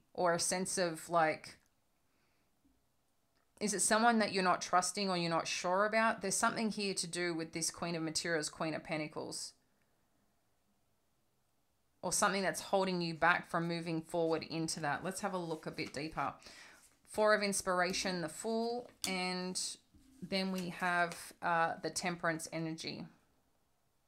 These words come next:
So I feel you're being called down this path. Like, this path is meant for you. There's a, there's a deeper reason for this. Um, and taking a chance here.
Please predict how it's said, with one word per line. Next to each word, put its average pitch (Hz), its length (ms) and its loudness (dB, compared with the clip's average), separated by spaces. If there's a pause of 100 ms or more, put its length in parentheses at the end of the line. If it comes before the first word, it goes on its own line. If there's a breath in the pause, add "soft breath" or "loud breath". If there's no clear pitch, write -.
(600 loud breath)
So 277 120 4
I - 20 4
feel 392 460 2
you're 277 140 0
being 240 260 0
called 214 420 0
down 190 220 2
this 175 140 -2
path. - 500 2
Like, 185 160 2
this 247 160 -2
path 277 340 0
is 190 140 -4
meant 175 320 0
for 226 60 -6
you. 226 180 -2
There's 190 240 -2
a, 175 120 -4
there's 190 220 -2
a 196 60 -2
deeper 220 400 -2
reason 175 580 -2 (120)
for 170 220 -2
this. - 460 -4 (420 loud breath)
Um, 180 520 4 (2000)
and 202 120 0
taking 226 380 0
a 208 80 0
chance - 640 0 (120)
here. 156 560 -4